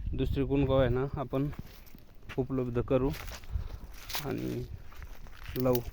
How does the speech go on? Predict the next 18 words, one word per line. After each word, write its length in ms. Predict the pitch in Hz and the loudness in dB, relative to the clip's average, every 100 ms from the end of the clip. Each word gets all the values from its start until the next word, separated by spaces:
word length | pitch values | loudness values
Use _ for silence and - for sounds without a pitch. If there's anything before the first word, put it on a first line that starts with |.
| - - - - - - - - - | -8 -10 -12 -10 -8 -8 -6 -4 0
त्याच्यासाठी 460 | 131 120 131 127 127 | 2 2 2 2 2
आपण 320 | 120 123 123 | 2 2 2
ते 60 | 143 143 - - - - - - - - - - - - - | 2 2 -2 -4 0 0 2 0 0 0 0 2 4 6 6
मोकळाच 380 | 131 131 131 - | 6 6 4 4
ठेवलेला 320 | 120 113 113 120 | 4 4 6 4
आहे. 280 | 117 - - - - - - - - - - - - - | 2 -4 -8 -8 -8 -6 -8 -8 -8 -8 -8 -8 -8 0
हे 80 | 127 | 0
पहा, 520 | - 139 123 - - | 0 -2 -4 -4 0
याच्यात 260 | 127 127 123 | 2 2 2
आ-, 500 | 123 131 - - 131 | 2 2 0 2 4
आजच 260 | 131 131 127 | 4 4 2
लसूण 240 | 131 143 | 2 2
लावलेला 420 | 120 117 120 120 | 4 2 2 0
आहे. 140 | 123 131 - - - - - - - - - - - - - - - - - - - - - - - - - - - - - - - - - - - - - - - | 0 -2 -8 -12 -12 -12 -12 -14 -12 -10 -10 -12 -12 -12 -10 -8 -8 -10 -10 -12 -8 -8 -8 -10 -12 -10 -10 -8 -8 -8 -8 -10 -10 -10 -10 -14 -12 -12 -12 -8 0
या 100 | 127 | 0
दोन 260 | 120 131 131 | 2 2 4
वाफ्यामध्ये 640 | 131 - 120 120 113 120 | 2 2 0 0 0 0
लसूण 280 | 123 - | 0 0